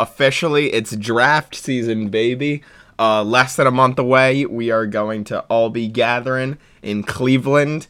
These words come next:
to watch the N F L draft. I cannot wait. I, the, um, the excitement that I have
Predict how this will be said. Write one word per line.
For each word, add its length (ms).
to 600
watch 640
the 300
N 100
F 180
L 140
draft. 680
I 340
cannot 600
wait. 500
I, 360
the, 300
um, 300
the 120
excitement 600
that 140
I 140
have 380